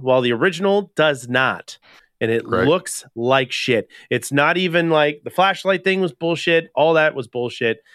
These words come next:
Speaker 1: And I was like, "Nope, I'm gonna throw this to the wayside." And everybody's like, "Just do the fucking B F G, just do the B F G." So I said, "Fine," and I did it. And I beat it. And I finished it up in there. But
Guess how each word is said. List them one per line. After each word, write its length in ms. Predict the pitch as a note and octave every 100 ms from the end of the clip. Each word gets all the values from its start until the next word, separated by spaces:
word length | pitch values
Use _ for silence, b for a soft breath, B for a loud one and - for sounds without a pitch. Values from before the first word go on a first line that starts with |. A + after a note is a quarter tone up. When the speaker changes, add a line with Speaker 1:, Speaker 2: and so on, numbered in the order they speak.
| b b
Speaker 1:
And 100 | A#2
I 140 | A#2+ A#2
was 180 | A#2
like, 220 | A#2+ A#2 D3+
"Nope, 220 | F3 - _
I'm 180 | C3+ C#3
gonna 160 | C#3 B2+
throw 200 | C#3 B2+
this 160 | A#2 -
to 100 | A#2 G#2+
the 100 | A#2+
wayside." 380 | A2+ A2+ - G#2+
And 80 | G#2+
everybody's 200 | A2+ A2+
like, 120 | A2+
"Just 200 | E3 E3+
do 120 | G#3 A3+
the 80 |
fucking 320 | A3 G#3 F#3+ F3
B 140 | F3
F 120 | D#3
G, 160 | - D#3+
just 180 | D3 -
do 80 | E3
the 60 |
B 140 | D#3+ D3+
F 80 | C3
G." 220 | A2 G2 _ b b b b _
So 160 | -
I 40 | A#2+
said, 220 | C3 A#2
"Fine," 320 | C#3+ C3 A#2
and 80 | A#2
I 60 |
did 180 | G#2 A2+
it. 100 | F#2
And 100 | E2+
I 40 | D#3+
beat 200 | D#3 A2+
it. 120 | G#2+
And 80 | -
I 60 | B2+
finished 360 | D3 C#3 -
it 80 | A2+
up 180 | G#2 G2+
in 80 | F#2+
there. 220 | F#2+ F#2+ _ _ - - _ _ _ -
But 260 | - C3 C3